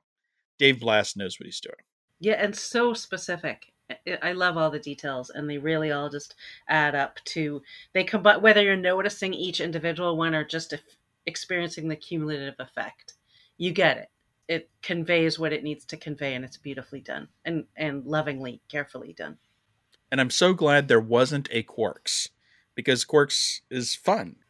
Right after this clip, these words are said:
Speaker 1: and that place was not fun.
Speaker 2: Agreed.
Speaker 1: My favorite little Easter egg <laughs> was when,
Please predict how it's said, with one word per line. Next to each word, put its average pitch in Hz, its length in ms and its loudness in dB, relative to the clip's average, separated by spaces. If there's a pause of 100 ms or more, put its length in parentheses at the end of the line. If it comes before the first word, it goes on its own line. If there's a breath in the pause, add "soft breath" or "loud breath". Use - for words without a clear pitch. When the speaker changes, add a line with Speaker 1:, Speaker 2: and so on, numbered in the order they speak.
(160)
Speaker 1:
and 113 320 0
that 135 220 6 (300)
place 120 280 2
was 104 140 -6
not 95 220 -6
fun. - 140 -14 (480)
Speaker 2:
Agreed. 151 360 -8 (380 loud breath)
Speaker 1:
My 131 100 8
favorite 214 380 10
little 135 420 6 (100)
Easter 127 400 -6 (140)
egg 143 200 -12
<laughs> - 40 -20
was 147 240 6
when, 131 240 2